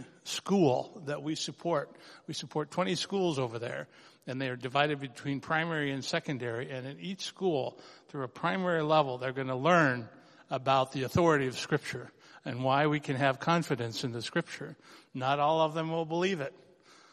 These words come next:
Most of them are Muslim. They come from Muslim families, eighty percent Muslim in Sierra Leone.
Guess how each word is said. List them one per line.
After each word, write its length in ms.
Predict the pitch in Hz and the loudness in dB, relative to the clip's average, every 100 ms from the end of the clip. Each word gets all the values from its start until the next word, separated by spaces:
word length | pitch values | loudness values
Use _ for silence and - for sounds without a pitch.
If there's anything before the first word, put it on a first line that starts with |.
| _ | _
Most 280 | 143 151 - | 0 0 0
of 100 | 170 | -2
them 200 | 170 175 | -2 -2
are 80 | 170 | 0
Muslim. 400 | 175 180 147 123 | 2 2 0 -4
They 100 | 127 | -6
come 220 | - 143 | -4 -4
from 180 | 143 131 | -2 2
Muslim 360 | 143 143 143 139 | 4 4 0 0
families, 500 | 156 165 131 120 127 | 0 0 -4 -6 -4
eighty 240 | 143 160 | -4 -4
percent 480 | - 127 165 151 135 | -8 -8 -6 -6 -4
Muslim 420 | 151 139 127 113 | -4 -4 -6 -6
in 140 | 113 | -10
Sierra 300 | 110 143 127 | -8 -6 -6
Leone. 500 | 117 120 139 117 120 | -6 -4 -4 -4 -8